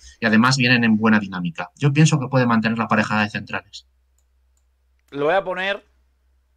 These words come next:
Speaker 2: pero con peros, ¿eh?
Speaker 1: Vale.
Speaker 2: Yo creo que si está Nacho González disponible, va a jugar Nacho González. Ya lo digo, lo, lo dejo aquí. Pero te voy a comprar y voy a poner a un Pablo Trigueros, por cierto, que no lo he comentado, que pasó por el Depor,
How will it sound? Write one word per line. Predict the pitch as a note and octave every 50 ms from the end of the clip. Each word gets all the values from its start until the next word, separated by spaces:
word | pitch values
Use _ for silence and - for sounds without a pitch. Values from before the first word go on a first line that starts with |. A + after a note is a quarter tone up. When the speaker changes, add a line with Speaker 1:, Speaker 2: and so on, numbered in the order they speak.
| _ _ _ _ _ _ _ _ _ _ _ _ _ _ _
Speaker 2:
pero | _ - C#3 C3 B2
con | B2+ B2+ A2+
peros, | C#3+ C#3+ A2+ F2+ F2 - - - _ _ _ _ _ _ _ _ - _ _
¿eh? | - C3 D#3+ G3+ _ _ _ _ _ _ _ _ _
Speaker 1:
Vale. | _ - E3+ E3+ D#3+ - _
Speaker 2:
Yo | C#3 - F3+ F3
creo | F3+ F#3 F#3 F3+ D#3+
que | E3
si | D3+
está | D#3 D#3 F3
Nacho | F3 E3 D#3+ D#3+
González | D#3 D3 C#3+ C#3+ C#3
disponible, | C3+ C3 A#2 A#2+ B2+ C#3+ D#3 D#3+
va | C#3+
a | A#2
jugar | - - - F#2+ G#2 F#2+
Nacho | D#2 E2+ - -
González. | D#2+ D#2 D#2 _ _ _ _ _ _ _ _ _ _ _ _ _ _ _ _ _
Ya | - A2+ A#2
lo | B2 A#2+
digo, | A#2 A#2 A2 A2 _
lo, | G2 G#2+ - _
lo | A#2 A2+
dejo | A2 G#2+ - F#2
aquí. | E2+ - - _ _
Pero | - B2 C3+ D3 E3 F3+ F#3+ G3 _ _ _ - - _
te | -
voy | G#2+ A2 A2+
a | A#2
comprar | A#2 A2 G#2+ F#2+ A2 A2 A2 A#2+ C3+ - _ _
y | G#2+ G2+
voy | G2 G2
a | F#2
poner | F2 F2+ F2 E2+ E2
a | D#2 D#2 D2 C#2+ C2 - - _ _ _ _ _ _ _ _ _ _ _ _ _
un | _ C3+
Pablo | C#3 F3+ F#3 F3
Trigueros, | D#3+ E3+ F3 F3 D3+
por | D3 D3+
cierto, | C3+ D#3+ D3 D#3 C#3
que | C#3+
no | C#3
lo | C#3 C3+ C3 C3 B2+ B2 B2 A#2+ B2
he | B2 B2
comentado, | A#2 A#2 A2+ A2+ A2+ B2 C3 D3 E3+ F3 - -
que | - - G2+
pasó | G#2 G2+ - A#2+
por | A2+ B2 A#2
el | A2
Depor, | A2 A2+ A#2 D3 D#3 E3+ G#3